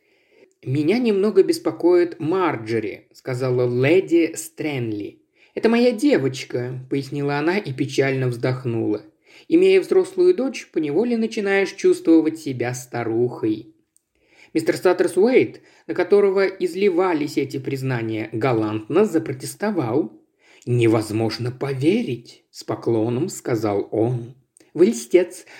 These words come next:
обронила леди Стрэнли, впрочем, несколько рассеянно, словно голова ее была занята чем-то другим. Мистер Саттерсуэйт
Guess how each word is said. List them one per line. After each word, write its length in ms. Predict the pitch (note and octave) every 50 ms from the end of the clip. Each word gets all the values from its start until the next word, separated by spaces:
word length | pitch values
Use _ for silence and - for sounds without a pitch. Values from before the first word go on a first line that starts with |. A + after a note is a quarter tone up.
| - -
обронила 480 | - C3+ C3+ D#3 D#3 D#3 D#3 D#3 D#3 D#3
леди 500 | D3+ D#3 D#3 D3+ C#3 C#3+ D3+ D3 C3+ -
Стрэнли, 840 | - - - - - C3 C#3+ D3 C#3+ C#3+ C#3+ C#3 C3+ C3+ C#3 C#3 - - _ _
впрочем, 400 | _ - G#3+ G3+ G3+ - G#3 G3+
несколько 380 | G3+ F#3+ - - F#3+ F#3 - F#3
рассеянно, 540 | F#3 F3+ - - - C4+ B3 F3 C3 B2 A#2
словно 340 | - - B2+ A#2+ A#2+ A#2+
голова 400 | A2 A2+ B2+ B2+ B2 C3+ E3 G3+
ее 220 | A3 A3 G3+ G#3+ F#3+
была 280 | - F3+ F3 F3+ F3
занята 580 | D#3+ D#3 D#3 D#3 D#3 D#3 D#3 - D3+ D3+ D3+ D3 - _ _ _
чем-то 460 | - - C3 A#2 A#2 A#2 A2+ - A#2+ G#2+
другим. 580 | G#2 A2 G#2+ G2+ G2 G2 G2+ G2 F#2+ G2 - _ _ _ _ _ _ _ _ _ _ _ - - - -
Мистер 220 | F3 E3 E3 -
Саттерсуэйт 760 | - - F3+ F3 - - - - - E4 C#4+ B3 - G#2+ -